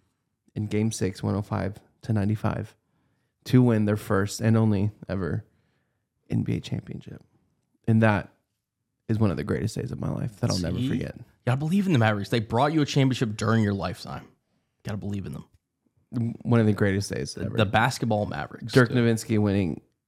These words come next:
Speaker 1: Finals M V P. the run that we went on, sweeping the two-time champion Lakers.
Speaker 2: Beating the Thunder in the Western Conference
Speaker 1: Beating the,
Speaker 2: Finals.
Speaker 1: uh, the stacked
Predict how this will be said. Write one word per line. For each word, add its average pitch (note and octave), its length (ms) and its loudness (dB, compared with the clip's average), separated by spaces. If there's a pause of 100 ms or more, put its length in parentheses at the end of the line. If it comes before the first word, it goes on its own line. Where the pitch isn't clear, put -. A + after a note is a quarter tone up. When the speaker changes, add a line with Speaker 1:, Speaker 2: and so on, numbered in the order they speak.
(260)
Speaker 1:
Finals A2+ 340 4
M G#2 100 6
V G2+ 80 4
P. F#2+ 480 -2 (1040)
the B2 240 4
run A2+ 440 4
that G#2+ 100 4
we G#2+ 100 6
went G#2+ 260 6
on, G2+ 220 2
sweeping G#2 880 0 (560)
the - 60 0
two-time A2 460 2
champion G#2 440 2
Lakers. F#2 680 -4 (1200)
Speaker 2:
Beating G2+ 200 -2
the F#2+ 60 -2
Thunder G2+ 420 -2
in G2 60 -2
the F#2+ 80 -4
Western G2+ 280 -4
Conference C3 200 8
Speaker 1:
Beating C3+ 220 8
the, A#2+ 140 4
Speaker 2:
Finals. - 80 -10
Speaker 1:
uh, B2 80 4
the A2+ 200 2
stacked - 1120 -2